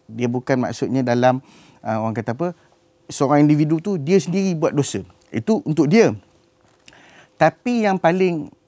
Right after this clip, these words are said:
uh, bahaya juga adalah dia mempromosikan. Uh, kita nak diskaun. Hmm. Tapi dia promote pula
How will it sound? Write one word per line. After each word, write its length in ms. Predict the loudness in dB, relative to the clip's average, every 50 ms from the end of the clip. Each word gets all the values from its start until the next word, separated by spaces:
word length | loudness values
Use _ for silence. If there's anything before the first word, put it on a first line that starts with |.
| _ _ _
uh, 320 | -2 -2 0 0 0 -2
bahaya 480 | -2 -2 0 2 2 2 2 2 2 2
juga 320 | 0 0 2 2 0 0 0 _
adalah 480 | -4 -2 0 0 0 0 0 -2 -4 _ _ _ _ _ _ _ _ _ _
dia 560 | -14 -10 -4 -2 0 2 4 4 4 2 -2 -4 _ _ _ _ _ _ _ _ _
mempromosikan. 1120 | 0 2 2 2 2 2 2 2 2 4 2 2 0 -2 -2 -4 -4 -4 -2 -2 -4 -6 -6 _
Uh, 240 | -6 -6 -6 -6 -8 -10
kita 240 | -4 -4 -2 2 2
nak 160 | 4 4 4
diskaun. 480 | 4 4 2 2 4 4 6 6 4 2 -2 _ _ _ _ _ _ _ 0
Hmm. 160 | 2 2 2 2 0 _ _ _ _ _ _ _ _ _ _ _ -20 -20 _ _
Tapi 400 | -2 -2 0 0 -2 0 0 -2
dia 0 |
promote 480 | 0 2 2 2 4 2 0 0 0
pula 240 | 0 0 0 0 -2